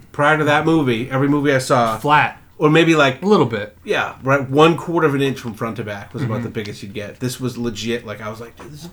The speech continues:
Speaker 1: fucking awesome." Like, twenty feet in the air.
Speaker 2: Everyone's w-, sitting right at this fucking screen.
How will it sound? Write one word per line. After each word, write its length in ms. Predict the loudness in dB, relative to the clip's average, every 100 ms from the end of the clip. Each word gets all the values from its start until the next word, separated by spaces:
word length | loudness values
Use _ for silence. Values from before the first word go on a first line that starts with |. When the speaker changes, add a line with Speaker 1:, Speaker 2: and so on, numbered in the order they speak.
| -20
Speaker 1:
fucking 420 | -8 -6 -6 -4 -4
awesome." 440 | -4 -6 -6 -6
Like, 200 | -8 -10
twenty 320 | -8 -4 -4
feet 200 | -6 -8
in 40 | -8
the 140 | -8
air. 180 | -10 -12 -6
Speaker 2:
Everyone's 580 | -2 0 0 0 -2 -6
w-, 260 | -8 -8
sitting 320 | -6 -4 -2 2
right 260 | 4 4
at 160 | 2 2
this 240 | -2 -2
fucking 420 | -4 -6 -2 -4
screen. 680 | -4 -4 -2 0 2 0 -4